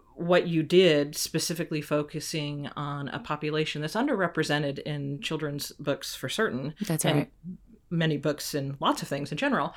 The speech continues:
Speaker 1: But we wanted to make sure that there was that opportunity to continue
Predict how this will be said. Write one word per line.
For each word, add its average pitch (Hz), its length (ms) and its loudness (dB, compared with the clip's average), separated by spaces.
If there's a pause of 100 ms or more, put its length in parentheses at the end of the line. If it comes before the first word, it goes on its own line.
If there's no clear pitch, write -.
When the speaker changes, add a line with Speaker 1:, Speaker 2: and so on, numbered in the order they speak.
(360)
Speaker 1:
But 175 380 6
we 202 140 2
wanted 233 280 6
to 214 40 4
make 185 200 2
sure 175 180 2
that 156 140 -2
there 156 80 4
was 143 100 2
that 156 140 0
opportunity 143 800 -4
to 156 160 -2
continue 147 800 -2